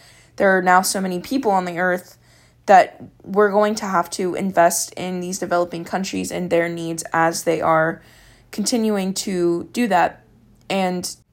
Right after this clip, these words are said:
help to contribute these renewable technologies and stuff that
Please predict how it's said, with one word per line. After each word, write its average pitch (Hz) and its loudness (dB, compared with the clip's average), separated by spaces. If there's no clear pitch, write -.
help 233 2
to 254 -6
contribute 202 -6
these 175 -4
renewable 196 -2
technologies 180 -2
and 190 -6
stuff - 0
that 170 4